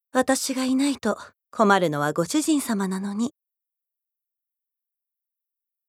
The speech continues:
へえ、坊やが今夜のお相手？あら、緊張してんの？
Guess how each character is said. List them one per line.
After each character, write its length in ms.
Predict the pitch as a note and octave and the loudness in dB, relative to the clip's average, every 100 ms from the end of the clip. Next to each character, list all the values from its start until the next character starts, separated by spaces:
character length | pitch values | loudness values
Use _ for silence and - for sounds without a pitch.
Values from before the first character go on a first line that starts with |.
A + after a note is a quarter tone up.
| _ _ _ _ _ _ _ _ _ _ _ _ _ _ - | _ _ _ _ _ _ _ _ _ _ _ _ _ _ 2
へ 640 | A3+ G3 F3+ F3+ G3 A#3 | 6 6 6 4 4 2
え、 20 | - _ _ _ _ _ _ _ _ | -4 _ _ _ _ _ _ _ _
坊 300 | C#4+ F4+ F#4+ | 6 8 8
や 140 | F4+ | 6
が 120 | D4 C#4+ | 6 4
今 260 | D#4+ D#4+ | 4 4
夜 140 | D4 B3+ | 6 6
の 240 | G#3+ G#3 | 6 6
お 80 | G#3+ | 6
相 140 | A#3+ | 4
手？ 240 | B3 C4+ E4 - - _ _ _ _ _ _ _ _ - - | 2 2 2 0 -12 _ _ _ _ _ _ _ _ -14 0
あ 160 | A#3 A3+ | 4 4
ら、 220 | F3+ - _ _ - - - _ _ - | 2 -4 _ _ -20 -20 -20 _ _ 0
緊 280 | C4+ C#4+ | 4 6
張 240 | D#4 E4 D#4+ | 4 2 0
し 120 | - | 0
て 160 | E4 D#4+ | 0 2
ん 100 | G#3+ | 2
の？ 340 | D#3+ D#3 A#3 | 0 -2 -2